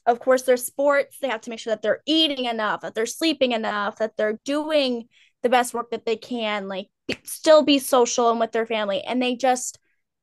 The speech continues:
sometimes it might feel like they don't have enough time. So I feel like when we see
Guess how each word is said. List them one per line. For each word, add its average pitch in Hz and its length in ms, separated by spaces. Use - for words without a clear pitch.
sometimes 269 420
it 208 100
might 226 220
feel 240 120
like 226 120
they 240 100
don't 220 120
have 226 180
enough 214 220
time. 208 580
So 214 600
I 277 120
feel 294 300
like 269 400
when 294 560
we 320 320
see 302 600